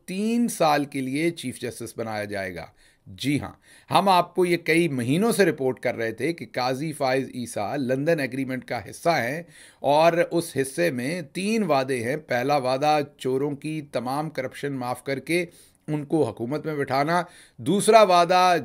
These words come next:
जस्टिस काजी फायज ईसा साहब को एक्सटेंशन देना, तीसरा वादा चौधरी निजामुद्दीन को एक्सटेंशन देना। पहली किस्त आपने होते देखी, जिसमें फॉर्म फ़ोर्टी फ़ाइव, फ़ोर्टी सेवन, पता नहीं क्या क्या कर करा के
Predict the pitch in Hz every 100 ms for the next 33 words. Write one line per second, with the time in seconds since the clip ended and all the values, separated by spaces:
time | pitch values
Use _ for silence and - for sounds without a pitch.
0 | 98 98 131 131 175 160 - 135 143 147
1 | 131 131 139 135 147 135 139 139 - 143
2 | 135 - 123 123 - 156 156 165 175 -
3 | - _ - 202 175 233 226 165 156 160
4 | 156 156 147 147 151 127 123 131 131 135
5 | 131 147 143 131 113 120 110 104 101 101
6 | 151 - - 156 180 185 165 - 143 139
7 | 151 127 135 143 131 135 - 151 113 -
8 | 127 - 123 135 127 123 113 117 131 151
9 | 156 151 120 117 117 110 151 160 160 160
10 | 135 120 127 131 120 143 147 147 143 147
11 | 143 135 131 123 117 160 139 113